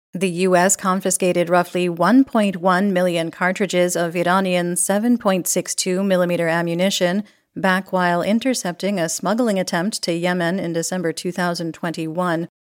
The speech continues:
According to the Central Command of the U S Armed Forces, the seized cartridges were supplied to Ukraine on October second. Turkish private arms producer Canik has delivered six hundred Canik M two heavy machine guns to Ukraine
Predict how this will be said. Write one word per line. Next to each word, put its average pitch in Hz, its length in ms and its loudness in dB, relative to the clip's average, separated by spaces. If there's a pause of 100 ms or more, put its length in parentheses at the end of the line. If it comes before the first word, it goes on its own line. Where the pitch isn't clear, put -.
(400)
According 185 480 2
to 180 80 -6
the 175 100 0
Central 196 380 2
Command 185 460 0
of 170 100 2
the 175 100 -2
U 185 240 2
S 190 220 -2
Armed 165 220 -4
Forces, 196 580 0 (360)
the 180 140 -4
seized 208 400 -2
cartridges 208 640 2
were 190 160 2
supplied 202 480 -2
to 320 100 -4
Ukraine 185 480 -2
on 190 180 -4
October 175 480 -4
second. 208 460 -8 (1080)
Turkish 196 520 2
private 175 320 2
arms 190 320 2
producer 180 560 0
Canik 190 520 -2
has 175 240 -2
delivered 175 480 2
six - 360 -2
hundred 208 500 2
Canik 180 380 -4
M 175 260 -2
two 170 260 -4
heavy 190 300 -2
machine 190 460 -2
guns 190 320 0
to - 100 -6
Ukraine 170 560 -4